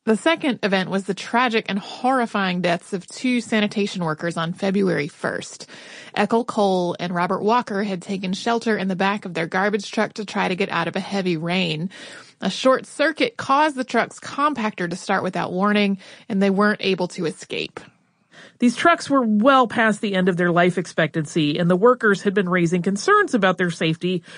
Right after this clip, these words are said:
Speaker 2: for months before this tragic event happened.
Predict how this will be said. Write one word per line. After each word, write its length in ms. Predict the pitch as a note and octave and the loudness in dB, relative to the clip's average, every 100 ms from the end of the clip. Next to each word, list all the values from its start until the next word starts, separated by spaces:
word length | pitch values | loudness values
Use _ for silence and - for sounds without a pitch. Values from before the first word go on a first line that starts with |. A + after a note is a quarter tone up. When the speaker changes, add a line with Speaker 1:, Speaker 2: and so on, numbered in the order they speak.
| - | -6
Speaker 2:
for 200 | - D4 | 2 4
months 540 | C#4 C4+ D#4 D4+ - | 4 6 6 4 0
before 320 | - G#3 G3 | -2 0 2
this 220 | F3+ F#3 E3+ | 2 0 0
tragic 400 | F#3 E3 E3 F3 | 0 0 0 -4
event 280 | D#3 C#3 - | -4 -8 -6
happened. 580 | G3+ G3+ - G#2+ - | -2 -2 -2 -12 -14